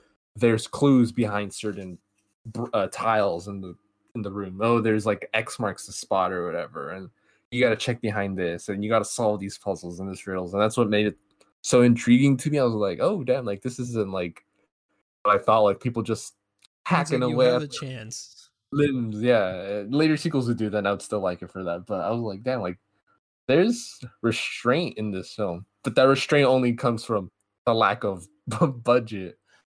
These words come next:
Speaker 1: There's, uh, it, it's still amazing, though, and the twist reveal. So there's this dead body in the middle of the floor. By the way, spoilers, it, before you listen to this, go watch Saw. It's, it's amazing. Go watch Saw. Whatever you, whatever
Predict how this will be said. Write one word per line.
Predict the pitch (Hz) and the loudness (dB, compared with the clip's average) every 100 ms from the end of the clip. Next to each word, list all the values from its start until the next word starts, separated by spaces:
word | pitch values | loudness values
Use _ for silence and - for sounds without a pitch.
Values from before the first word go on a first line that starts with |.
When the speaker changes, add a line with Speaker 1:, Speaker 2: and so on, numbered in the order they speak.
| _ | _
Speaker 1:
There's, | 143 135 110 | -2 -2 -2
uh, | 107 69 - - 127 - | -8 -8 -6 -4 -4 -4
it, | 127 127 _ _ | -6 -6 _ _
it's | - 143 | -6 -6
still | - 156 120 | 0 2 2
amazing, | 107 101 98 98 | 2 -4 -4 -4
though, | 98 95 | -4 -2
and | 104 110 107 98 95 _ | -2 -2 -2 -6 -10 _
the | 120 110 107 104 - | -2 2 2 2 0
twist | - 143 - 127 | 2 2 2 0
reveal. | 104 107 101 92 98 113 _ _ _ _ | 2 2 2 0 -4 -10 _ _ _ _
So | 139 | 4
there's | 139 139 | 4 4
this | 127 117 | 0 0
dead | 107 107 | 4 4
body | 107 101 95 101 | 6 4 2 0
in | 98 | -4
the | 95 87 - - | -4 -4 -6 -4
middle | 110 101 | 0 2
of | |
the | 92 | 0
floor. | - 95 87 | -4 -4 0
By | 101 | 0
the | |
way, | 98 | 0
spoilers, | 95 - 110 107 104 98 101 - | -4 -2 2 4 4 2 -2 -6
it, | 110 101 - _ _ _ _ _ | -6 -6 -10 _ _ _ _ _
before | - 120 | -8 -2
you | 117 | 0
listen | 104 - 107 | -2 -4 -10
to | |
this, | 107 98 | -12 -4
go | - | 0
watch | 104 90 - | 0 -2 -6
Saw. | - 85 98 117 | -10 -10 -10 -10
It's, | 104 - - _ | -10 -10 -20 _
it's | 135 120 - - - | -8 -8 -12 -12 -8
amazing. | 107 101 101 98 98 104 | -4 -4 -6 -8 -10 -6
Go | 120 | 2
watch | 107 - | 2 2
Saw. | 101 | 2
Whatever | 113 143 143 | 4 6 6
you, | 131 135 131 | 4 4 4
whatever | 120 123 143 139 127 113 | 4 4 4 4 2 0